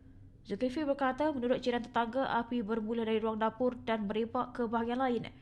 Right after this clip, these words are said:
dengan kerosakan sebanyak tujuh puluh peratus, malah sebuah pacuan empat roda Ford Ranger turut musnah.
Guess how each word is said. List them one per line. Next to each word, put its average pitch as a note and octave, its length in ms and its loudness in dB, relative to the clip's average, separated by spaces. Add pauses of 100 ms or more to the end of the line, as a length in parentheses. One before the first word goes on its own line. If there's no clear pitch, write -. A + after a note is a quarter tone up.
(320)
dengan E3 160 -10
kerosakan G#3 480 -4
sebanyak A3 480 -4
tujuh A#3+ 160 -2
puluh A3+ 160 -6
peratus, B3 320 -2
malah A#3+ 400 0
sebuah A#3 320 -4
pacuan A3+ 320 -2
empat - 160 -2
roda A3 320 -2 (400)
Ford - 160 0
Ranger G3 400 -2
turut G3 240 -4
musnah. A3+ 480 -4